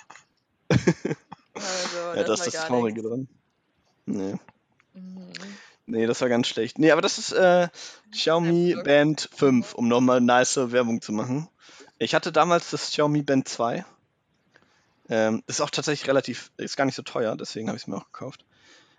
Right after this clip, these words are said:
Speaker 1: Ähm, weil das
Speaker 2: Aber
Speaker 1: Problem ist,
Speaker 2: ist
Speaker 1: wenn
Speaker 2: nicht
Speaker 1: man sich so eine
Speaker 2: so
Speaker 1: Smartwatch holt, wenn man sich so eine Smartwatch holt, dann, die kostet dann schon nicht wenig und dann hat man immer das Gefühl, man muss sie tragen.
Speaker 2: Mhm.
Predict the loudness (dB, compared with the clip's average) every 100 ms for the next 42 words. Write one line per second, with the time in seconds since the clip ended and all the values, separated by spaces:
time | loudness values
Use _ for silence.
0 | _ -2 0 2 2 -2 _ _ _ _
1 | _ _ _ _ _ _ _ _ _ -4
2 | -4 -2 0 0 2 2 4 2 0 0
3 | 0 2 2 2 2 0 0 -2 -2 0
4 | -2 -2 -4 -4 -2 -6 -4 -6 -4 -6
5 | -2 -4 -4 _ -12 -10 -6 -2 -2 -2
6 | _ _ _ _ -20 _ _ _ -8 -2
7 | -2 -2 -4 -2 0 0 -4 -4 -4 -2
8 | -2 0 0 -2 -6 -4 -2 0 -2 -6
9 | -10 -6 -6 -6 -12 -18